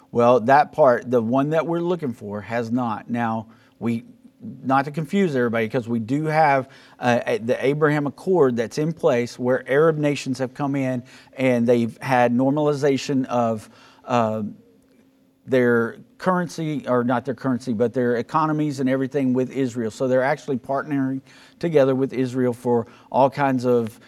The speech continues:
industry, medical purposes, tourism, everything. So they're normalizing their relationship with Israel.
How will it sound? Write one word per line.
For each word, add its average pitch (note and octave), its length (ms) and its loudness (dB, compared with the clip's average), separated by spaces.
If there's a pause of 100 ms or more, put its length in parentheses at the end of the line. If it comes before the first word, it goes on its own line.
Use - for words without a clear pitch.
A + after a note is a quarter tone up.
(100)
industry, C#3 880 0
medical C3+ 960 2
purposes, C3 680 -2 (320)
tourism, C#3 680 2
everything. C3+ 520 0
So - 120 -8
they're B2 160 0
normalizing C3+ 880 2 (240)
their B2+ 160 4
relationship C3 640 0
with C3+ 160 -6
Israel. A2 360 -8